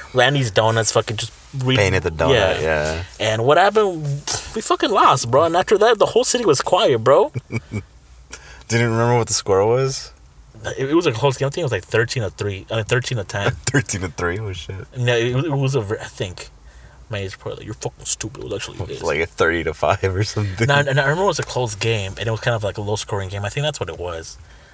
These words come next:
Speaker 1: I could be tripping, though. But, uh, but yeah, I just, um, I mean, I'd want the L A team to win, but, like, just in the, for this instance, just 'cause fuck the fans, I want them to lose.
Speaker 2: Yeah.
Speaker 1: And I want the Bengals to, to win, bro.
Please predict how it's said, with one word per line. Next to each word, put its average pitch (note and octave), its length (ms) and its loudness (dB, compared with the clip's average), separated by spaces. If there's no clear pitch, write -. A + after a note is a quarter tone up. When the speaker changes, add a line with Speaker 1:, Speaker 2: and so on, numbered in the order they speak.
Speaker 1:
I G#2+ 80 -6
could B2 160 -4
be G2+ 100 -6
tripping, G2 440 -4
though. F#2+ 240 -4
But, A2 200 0
uh, G2+ 500 0
but G#3 100 -10
yeah, D#3 280 0
I G#2+ 40 -2
just, A2 400 -8
um, G#2+ 400 0
I A#2+ 60 -2
mean, A#2+ 100 2
I'd A2+ 160 2
want B2+ 140 2
the A#2+ 80 2
L A#2 100 2
A A#2 60 2
team B2 160 -4
to G#2+ 80 0
win, C3+ 240 0
but, A2 160 0
like, A2+ 180 0
just - 240 -2
in A2 140 -4
the, B2+ 520 -4
for B2+ 140 -2
this C3 160 2
instance, D#3 460 0
just - 280 -2
'cause B2 160 2
fuck - 320 -4
the - 80 0
fans, C3+ 640 -2
I G2+ 80 0
want A#2+ 200 2
them G#2+ 140 -4
to F#2 80 -8
lose. F#2 380 -6
Speaker 2:
Yeah. F2 400 -2
Speaker 1:
And A2+ 80 -4
I A2+ 40 2
want A2+ 140 4
the A2+ 60 -4
Bengals G#2 440 -2
to, G#2+ 100 -8
to F#2+ 220 -10
win, E2+ 220 -10
bro. D#2+ 200 -10